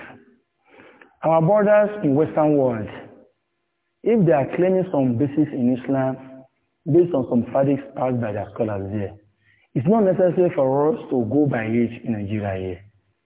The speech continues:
Their country is different from ours. Ours is different from them. What they might be confronting as challenges in their own areas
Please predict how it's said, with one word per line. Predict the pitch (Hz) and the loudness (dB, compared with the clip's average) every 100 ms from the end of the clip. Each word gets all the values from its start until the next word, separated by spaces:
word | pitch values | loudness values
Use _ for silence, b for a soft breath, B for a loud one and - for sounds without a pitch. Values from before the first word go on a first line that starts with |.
| _ _ _ _ _ _ _ _ _ _ _ _ | _ _ _ _ _ _ _ _ _ _ _ _
Their | 139 139 123 | 0 2 2
country | - 170 170 135 | 0 0 2 2
is | 113 | 2
different | 147 147 | 0 0
from | 139 110 | -2 -4
ours. | 120 113 95 - - - _ _ _ - | -4 -4 -8 -14 -20 -20 _ _ _ -4
Ours | 143 165 139 | 2 2 2
is | 117 | 0
different | 131 139 135 | 0 0 -2
from | 110 104 | -4 -4
them. | 107 98 - b b b | -6 -10 -18 b b b
What | 185 240 | 2 4
they | 185 | 4
might | 160 143 135 | 4 4 4
be | 139 135 123 | 4 4 2
confronting | 131 123 - 165 - 160 | 0 -2 0 0 0 -2
as | 117 - | -2 -2
challenges | 147 151 151 151 | 2 4 2 2
in | 135 | 0
their | 113 107 | -2 0
own | 123 135 | 0 2
areas | 123 123 123 | 2 2 0